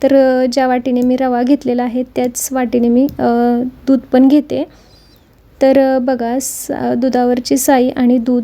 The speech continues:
अ, बरोबरच या ठिकाणी मी घेतलेलं आहे. ते दूध, एक वाटी दूध मी पहिल्यांदा संपूर्ण त्याच्यामध्ये घातलेलं आहे. गरज वाटल्यास मी आणखी थोडंसं दूध त्याच्यामध्ये घालणार आहे. तर बघा, ते सगळं आपल्याला व्यवस्थित मिक्स करून घ्यायचं आहे.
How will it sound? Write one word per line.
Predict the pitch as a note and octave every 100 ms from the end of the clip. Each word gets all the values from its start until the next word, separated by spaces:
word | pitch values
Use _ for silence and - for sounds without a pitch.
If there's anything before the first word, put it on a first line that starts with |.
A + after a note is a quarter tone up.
| - -
अ, | D#4+ B3+ A#3+
बरोबरच | A#3 B3 A#3 A#3+ B3+ C4
या | A#3+
ठिकाणी | A#3 - A#3+
मी | A#3+
घेतलेलं | B3 C#4 B3+ A#3 A#3
आहे. | A#3+ B3+
ते | C4+ C4 C4+
दूध, | A#3+ C#4
एक | - C#4+ D4+
वाटी | D4 C#4+
दूध | C4+ C#4
मी | C4 C4+
पहिल्यांदा | C#4+ C4 A#3+ B3 B3 -
संपूर्ण | - C4+ B3+ A#3+ B3
त्याच्यामध्ये | A#3+ A#3+ A#3+ A#3
घातलेलं | B3+ C4+ B3 A#3+ A#3+
आहे. | A#3+ A#3+ D4+ - - - - - B3+
गरज | C4 C4 C4+
वाटल्यास | B3+ A#3+ B3 B3
मी | B3+ B3+
आणखी | B3+ B3 A#3+ B3+ B3
थोडंसं | B3 A#3 A#3 A#3+
दूध | B3 A3+
त्याच्यामध्ये | B3+ - A3+ A#3 A#3+
घालणार | C4 B3+ A#3+ A#3
आहे. | A3 B3+ D#4+ - - - - - - -
तर | C4+
बघा, | C4 C4 A#3 B3 B3
ते | C4+
सगळं | B3+ B3+ A#3+
आपल्याला | A#3+ B3 A#3+
व्यवस्थित | A#3+ B3 A#3+ - B3+
मिक्स | B3+ C4+ C4 -
करून | - C#4+ B3+
घ्यायचं | B3+ C4 B3
आहे. | -